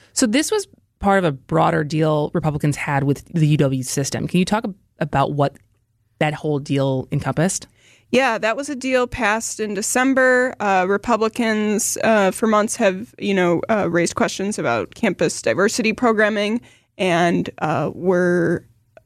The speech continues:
Speaker 2: not giving the U W system money in the budget because of that. Uh, so this was a deal that U W system struck with Republicans. Uh, they get, uh, pay raises for all of their employees. They get about eight hundred million for a bunch of building projects,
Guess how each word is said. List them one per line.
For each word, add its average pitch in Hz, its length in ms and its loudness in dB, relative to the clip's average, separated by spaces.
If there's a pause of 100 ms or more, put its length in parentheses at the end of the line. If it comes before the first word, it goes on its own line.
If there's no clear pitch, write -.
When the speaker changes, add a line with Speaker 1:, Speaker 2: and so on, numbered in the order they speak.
Speaker 2:
not 165 280 0
giving 180 300 0
the 180 60 -2
U 180 80 0
W 160 200 2
system - 300 -4
money 170 260 0
in 165 80 -2
the 170 80 0
budget 185 480 -2
because 240 360 -2
of 220 120 -4
that. 139 320 -2
Uh, - 220 -6
so - 120 -4
this 247 200 0
was 240 120 0
a 226 80 2
deal 190 440 2
that - 180 -6
U - 120 -4
W 190 160 2
system 190 300 -2
struck 240 280 -2
with 240 120 -6
Republicans. 226 760 -2 (440)
Uh, 170 300 2
they 180 220 2
get, 180 320 -2
uh, 170 220 -4
pay 262 240 0
raises 240 520 2
for 196 360 0
all 175 140 4
of 175 100 0
their 170 140 2
employees. 233 760 2
They 185 140 0
get 165 340 -2
about 113 280 -2
eight - 180 -2
hundred 220 280 2
million 196 340 2
for 180 240 0
a 170 40 2
bunch 214 220 0
of 214 220 -4
building 220 320 2
projects, - 640 -2